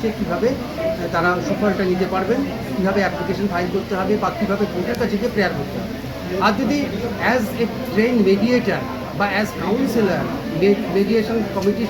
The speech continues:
সাথে, মিডিয়েশনের এই, আহ, প্রসেসের সাথে, এই আন্দোলনের সাথে যুক্ত হতে চান, তার পদ্ধতি হচ্ছে মহামান্য উচ্চতম ন্যায়ালয় সুপ্রিম কোর্টের আন্ডারে ট্রেনিং নেওয়া। তাও এক সুনির্দিষ্ট পদ্ধতি আছে, অ্যাপ্লিকেশন করতে হয়,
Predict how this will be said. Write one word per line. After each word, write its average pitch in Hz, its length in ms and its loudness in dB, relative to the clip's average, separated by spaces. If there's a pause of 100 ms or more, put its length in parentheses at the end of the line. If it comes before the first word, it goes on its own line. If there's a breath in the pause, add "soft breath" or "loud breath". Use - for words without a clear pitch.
সাথে, 202 280 0
মিডিয়েশনের 190 560 2 (200)
এই, 196 200 4 (380)
আহ, 170 180 0
প্রসেসের 220 460 0
সাথে, 202 220 0
এই 196 80 2
আন্দোলনের 180 520 2
সাথে 190 160 0
যুক্ত - 280 -2
হতে 185 280 0
চান, 254 180 2 (400)
তার 226 240 2
পদ্ধতি 208 400 2
হচ্ছে 226 420 0 (920)
মহামান্য 233 540 4 (300)
উচ্চতম 262 540 2
ন্যায়ালয় 180 480 2 (220)
সুপ্রিম 269 380 2
কোর্টের 208 280 2 (340)
আন্ডারে 196 460 2
ট্রেনিং 202 280 4
নেওয়া। 160 300 4 (300)
তাও 202 300 0
এক 240 120 2 (220)
সুনির্দিষ্ট 208 480 2
পদ্ধতি 208 500 0
আছে, 220 180 0
অ্যাপ্লিকেশন 196 460 -2
করতে 196 360 -2
হয়, 233 160 0